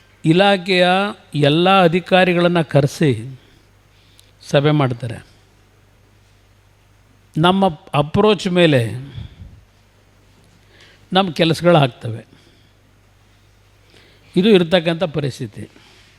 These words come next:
ನೀವು ಇಲ್ಲಿ ಲೋಕಸಭಾ ಸದಸ್ಯರುಗಳದ್ದೊಂದು ಸಭೆ ಕರೆದುಬಿಟ್ಟು ಇದೆಲ್ಲ ಸ್ವಲ್ಪ ನೋಡಿ ಲೋಕಸಭೆಯಲ್ಲಿ ಮಾತನಾಡಿ ಅಂತ ಹೇಳೋದ್ರಿಂದ, ಫಾಲೋ ಅಪ್ ಮಾಡಿ ಅಂತ ಹೇಳೋದ್ರಿಂದ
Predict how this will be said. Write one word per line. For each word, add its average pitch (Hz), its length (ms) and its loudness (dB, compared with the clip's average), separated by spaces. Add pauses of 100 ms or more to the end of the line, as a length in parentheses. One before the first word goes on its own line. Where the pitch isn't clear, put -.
(1000)
ನೀವು 214 380 4
ಇಲ್ಲಿ 214 360 2
ಲೋಕಸಭಾ 190 540 2
ಸದಸ್ಯರುಗಳದ್ದೊಂದು 180 800 -2
ಸಭೆ 147 280 0
ಕರೆದುಬಿಟ್ಟು 143 680 -4 (1500)
ಇದೆಲ್ಲ 175 260 4
ಸ್ವಲ್ಪ 190 280 -4
ನೋಡಿ 180 360 -2
ಲೋಕಸಭೆಯಲ್ಲಿ 175 520 -8
ಮಾತನಾಡಿ 165 420 -4
ಅಂತ 156 160 -6
ಹೇಳೋದ್ರಿಂದ, 135 460 -2 (600)
ಫಾಲೋ 160 220 2
ಅಪ್ 165 160 -6
ಮಾಡಿ 156 220 -4
ಅಂತ 147 160 -8
ಹೇಳೋದ್ರಿಂದ 127 440 -6